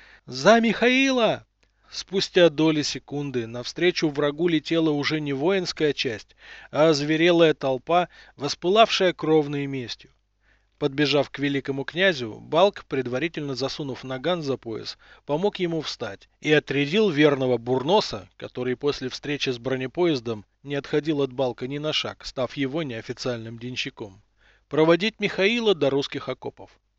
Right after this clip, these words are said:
К этому моменту перетянуть рану ремнем от портупеи Михаил смог сам.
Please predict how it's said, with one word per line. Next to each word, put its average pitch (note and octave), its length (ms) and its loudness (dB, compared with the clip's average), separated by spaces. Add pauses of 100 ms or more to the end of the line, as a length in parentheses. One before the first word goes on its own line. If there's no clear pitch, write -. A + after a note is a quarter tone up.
(280)
К - 60 -10
этому E3 320 0
моменту D3 540 -2
перетянуть D3 580 -6
рану D3 320 -2
ремнем C#3+ 460 -2
от B2+ 140 -6
портупеи C#3+ 680 -2
Михаил D3+ 420 -2
смог C#3 340 -6
сам. - 280 -10